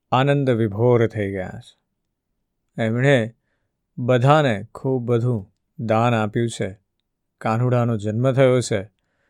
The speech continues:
યશોદા ઘેર પુત્ર આવ્યો છે અને ચારે તરફ ગોપીઓ, આખું ગામ હિલ્લોળે ચડ્યું છે. ભગવાન તો સમસ્ત જગતના એકમાત્ર સ્વામી છે,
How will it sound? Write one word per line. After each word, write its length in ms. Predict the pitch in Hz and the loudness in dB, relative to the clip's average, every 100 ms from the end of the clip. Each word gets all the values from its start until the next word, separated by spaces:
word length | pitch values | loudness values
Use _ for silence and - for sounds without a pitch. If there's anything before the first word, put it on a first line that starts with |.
| _ _ _ - | _ _ _ -6
યશોદા 560 | 123 117 139 131 123 117 | -4 -2 0 2 4 2
ઘેર 600 | 113 110 120 120 110 104 _ _ _ _ _ _ _ - | 0 -2 0 2 0 -2 _ _ _ _ _ _ _ -8
પુત્ર 300 | 120 - 120 | -6 -2 0
આવ્યો 340 | 107 113 127 | 2 2 2
છે 380 | 117 120 101 - _ _ _ _ _ | 0 -2 -4 -8 _ _ _ _ _
અને 220 | 127 123 113 | -4 -2 -2
ચારે 420 | - 117 131 120 | 0 2 2 0
તરફ 300 | 117 120 107 | 0 -2 -2
ગોપીઓ, 800 | 101 113 113 123 117 110 101 - _ _ _ _ _ _ | -4 -2 -2 0 0 0 -2 -10 _ _ _ _ _ _
આખું 480 | - 127 175 117 104 | -4 -4 -2 -4 -4
ગામ 380 | 110 120 143 131 | 0 2 2 0
હિલ્લોળે 460 | 117 110 120 120 117 | -2 0 2 2 0
ચડ્યું 400 | 104 98 98 98 | -4 -8 -10 -12
છે. 200 | - _ _ _ _ _ _ _ _ _ _ _ _ - | -16 _ _ _ _ _ _ _ _ _ _ _ _ -8
ભગવાન 520 | 120 113 120 139 143 | -4 2 4 4 2
તો 320 | 123 131 135 | -2 -2 -2
સમસ્ત 520 | 127 - 131 143 - 117 | -6 -6 -6 -6 -8 -6
જગતના 500 | 113 120 117 117 113 | -2 -2 -2 -4 -2
એકમાત્ર 680 | 110 113 110 107 - 107 | -2 -2 -4 -4 -6 -6
સ્વામી 480 | 104 - 95 101 107 | -6 -8 -8 -8 -8
છે, 180 | 98 | -10